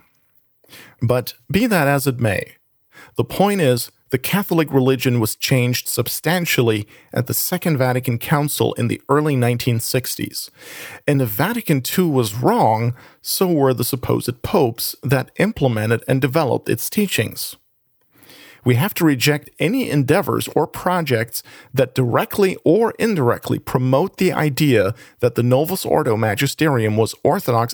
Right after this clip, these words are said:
until Francis came along in twenty thirteen.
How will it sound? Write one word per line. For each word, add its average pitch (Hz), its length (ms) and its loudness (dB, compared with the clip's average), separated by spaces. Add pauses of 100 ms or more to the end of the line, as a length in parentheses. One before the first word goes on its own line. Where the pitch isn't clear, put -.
until 110 480 0
Francis - 640 -2
came 107 240 0
along 101 360 0 (460)
in - 80 2
twenty 123 300 0
thirteen. 110 580 0